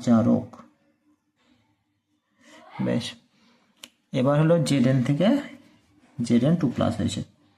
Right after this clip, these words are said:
জেড এন থেকে হয়েছে জেড এন টু প্লাস। এটা ইলেকট্রন এটাতে ঘাটতি হয়ে গেছে, প্লাস মানে ইলেকট্রন কমে গেছে। কটা ইলেকট্রন কমেছে? দুটো, মানে এই দুটো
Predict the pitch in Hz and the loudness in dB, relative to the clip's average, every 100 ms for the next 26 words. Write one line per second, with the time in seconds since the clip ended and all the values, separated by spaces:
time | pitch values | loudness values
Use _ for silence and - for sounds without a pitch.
0 | _ _ _ _ 113 120 117 120 120 123 | _ _ _ _ -6 -2 2 2 2 0
1 | 127 127 117 113 - 190 240 - _ _ | 0 2 2 2 2 2 2 -2 _ _
2 | _ _ _ _ _ _ _ - 113 107 | _ _ _ _ _ _ _ -6 -2 0
3 | 120 185 226 - - _ _ _ _ _ | 2 4 4 2 -16 _ _ _ _ _
4 | _ - 120 175 226 - _ _ _ _ | _ -6 -2 -2 -4 -10 _ _ _ _
5 | _ _ 131 - - - - - - _ | _ _ -12 -12 -14 -20 -20 -20 -20 _
6 | _ - 156 165 151 156 165 - _ 180 | _ -6 -2 0 2 0 -2 -10 _ 0
7 | 170 151 156 - - 143 - 127 117 - | 2 0 0 -2 0 -2 0 2 2 2
8 | 127 147 - 156 139 175 139 117 113 139 | -2 0 0 0 0 0 4 4 4 2
9 | 143 160 160 165 175 180 135 - 113 113 | 2 2 2 2 2 2 0 0 4 6
10 | 123 123 120 | 6 4 0